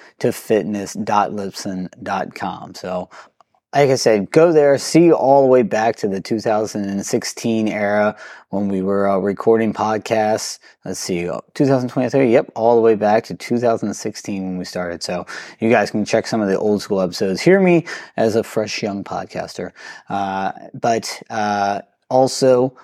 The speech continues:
uh, we want you to, uh, make sure you follow us on Instagram at the A T F Podcast, and you guys can stay up to date to kind of the day-to-day stuff. We share stories on there and some extra content. So make sure you, uh, like us or follow us on Instagram. So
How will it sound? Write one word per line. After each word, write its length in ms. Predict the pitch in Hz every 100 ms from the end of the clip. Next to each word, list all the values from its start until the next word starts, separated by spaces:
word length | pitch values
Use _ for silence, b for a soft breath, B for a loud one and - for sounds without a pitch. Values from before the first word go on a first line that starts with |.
| b
uh, 260 | 104 98 95
we 140 | 98
want 240 | 107 104 -
you 140 | 95
to, 400 | - - 95 95
uh, 200 | 92 92
make 220 | 95 104
sure 140 | - 98
you 100 | 90
follow 480 | - 135 147 127
us 240 | 104 101 -
on 140 | 101
Instagram 560 | 107 110 123 117 113 110 127
at 260 | 120 -
the 260 | 104 107 -
A 80 | 95
T 160 | 104
F 120 | 98
Podcast, 640 | - 90 90 92 92 95 - B B
and 100 | 92
you 60 | 95
guys 200 | 90 -
can 80 | 90
stay 220 | - 90
up 100 | 92
to 100 | 87
date 180 | 90 85
to 60 | -
kind 220 | - 92
of 140 | 92
the 100 | 90
day-to-day 540 | 90 113 110 110 107 104
stuff. 340 | - 101 95
We 80 | 98
share 200 | - 92
stories 420 | - 90 87 85
on 180 | 95 90
there 260 | 85 82 82 B B 101
and 100 | 92
some 140 | 90
extra 260 | 87 - 85
content. 540 | - - - 90 87
So 80 | 92
make 160 | 95
sure 300 | - 98 95 B B -
you, 240 | 95 95
uh, 160 | - - -
like 260 | 92 85
us 300 | 90 85 -
or 220 | 101 90 85
follow 380 | - 98 85
us 140 | 87 -
on 200 | 101 95
Instagram. 580 | 95 - - 87 80 -
So 220 | 170